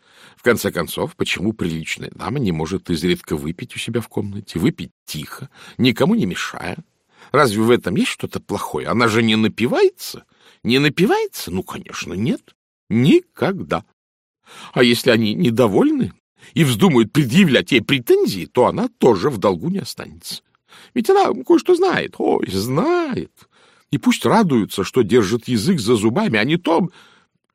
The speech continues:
Миссис Николетис воинственно вскинула голову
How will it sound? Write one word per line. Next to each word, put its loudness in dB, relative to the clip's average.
Миссис -6
Николетис -2
воинственно -4
вскинула -8
голову -2